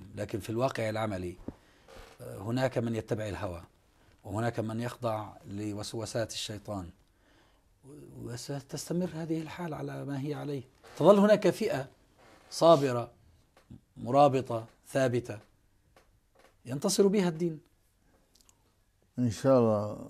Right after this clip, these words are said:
Speaker 2: وهم كما أخبر النبي لما قال: "أين هم يا رسول الله؟" قال: "هم ببيت المقدس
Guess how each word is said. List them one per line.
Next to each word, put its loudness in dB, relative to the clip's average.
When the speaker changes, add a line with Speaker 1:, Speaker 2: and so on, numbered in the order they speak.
Speaker 2:
وهم 4
كما 2
أخبر 4
النبي 2
لما 2
قال: 2
"أين 4
هم 4
يا 6
رسول 2
الله؟" -4
قال: 8
"هم 2
ببيت 2
المقدس 2